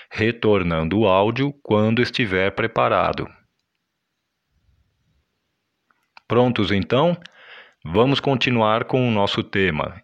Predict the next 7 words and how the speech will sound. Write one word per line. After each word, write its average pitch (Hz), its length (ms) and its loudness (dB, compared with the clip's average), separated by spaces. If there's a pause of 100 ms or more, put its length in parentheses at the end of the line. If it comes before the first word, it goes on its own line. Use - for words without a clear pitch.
História 107 640 0
da 101 100 0
Humanidade 92 1040 -2
e 123 80 -4
do 117 160 0
Povo 135 380 0
Escolhido 127 680 0